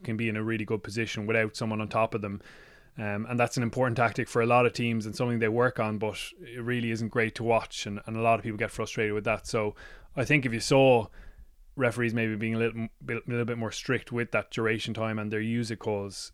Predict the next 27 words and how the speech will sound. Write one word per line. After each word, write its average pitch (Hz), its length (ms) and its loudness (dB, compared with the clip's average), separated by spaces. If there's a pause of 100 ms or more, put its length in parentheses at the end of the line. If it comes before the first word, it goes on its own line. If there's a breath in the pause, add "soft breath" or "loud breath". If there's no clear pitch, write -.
(120)
um, 101 520 -10
it 123 40 -4
would 113 140 -2
result 117 380 2
in 110 80 -2
a, 104 180 -4
in 117 80 -8
a 110 60 -2
much 123 320 -2
quicker 120 320 -2
game, 110 260 -2
certainly, 123 460 2
and 110 160 0
it 110 120 -6
wouldn't 127 320 2
allow 123 120 4
teams 120 320 0
to - 40 -10
get 120 120 4
into 117 180 0
those 110 160 2
structured 117 720 -2 (360 soft breath)
kicking 123 280 0
positions 110 460 -2
off 110 340 2 (240)
rucks, 120 380 0
which, - 340 -8